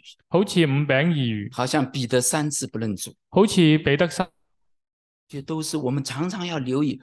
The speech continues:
Speaker 2: 很重要的信息。
Speaker 1: 呢啲都系我哋常常要留意好重要嘅信息。
Speaker 2: 我们，我们需要常常的要思想。
Speaker 1: 我哋要经常思想。
Speaker 2: 今天是复活节。
Speaker 1: 今日系复活节。
Speaker 2: 所以我借着路加福音二十四章一到八节。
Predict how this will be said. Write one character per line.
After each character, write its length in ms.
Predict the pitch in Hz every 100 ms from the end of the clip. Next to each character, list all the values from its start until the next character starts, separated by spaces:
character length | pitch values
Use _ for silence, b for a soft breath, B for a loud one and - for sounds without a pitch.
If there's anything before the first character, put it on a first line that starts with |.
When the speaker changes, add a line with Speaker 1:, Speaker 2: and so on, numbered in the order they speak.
| b
Speaker 2:
很 340 | 160 156 143
重 220 | 139 233
要 160 | 175 160
的 80 | 123
信 240 | - 110
息。 300 | - - -
Speaker 1:
呢 100 | 185
啲 120 | 190 208
都 100 | 214
系 320 | 185 143 135
我 140 | 131
哋 100 | 143
常 240 | 131 127 123
常 180 | 123
要 80 | 123
留 200 | 143 113
意 160 | 117 123
好 120 | 139
重 240 | 151 127
要 120 | 131 120
嘅 20 |
信 240 | - 117
息。 80 | 113
Speaker 2:
我 40 |
们， 20 | 131
我 40 |
们 140 | 135
需 240 | 131 - 143
要 220 | 143 120
常 320 | - 113 147
常 180 | 147 135
的 240 | 127 - _
要 140 | 123
思 220 | 107 -
想。 180 | 117 - - _ _ _ _
Speaker 1:
我 100 | 180
哋 80 | 175
要 240 | 190 196 - _
经 160 | - 196
常 200 | 180 117
思 180 | 113 160
想。 400 | 139 113 120 - _ _
Speaker 2:
今 160 | - 165
天 220 | 160 156
是 180 | 147 147
复 160 | 131 151
活 120 | 117
节。 160 | 104 - - _ _ _ -
Speaker 1:
今 80 |
日 160 | 208 170
系 20 |
复 140 | 131 127
活 140 | 123
节。 220 | 113 131
Speaker 2:
所 100 | 127
以 80 | 175
我 160 | 160 143
借 160 | 202
着 260 | 180 160 139 - _
路 180 | - 214
加 200 | 190 190
福 120 | 185
音 120 | 160 165
二 160 | 190
十 140 | 170 170
四 140 | 170
章 200 | 170 156
一 120 | 170
到 200 | 165 139
八 220 | 110 135
节。 300 | - 76 65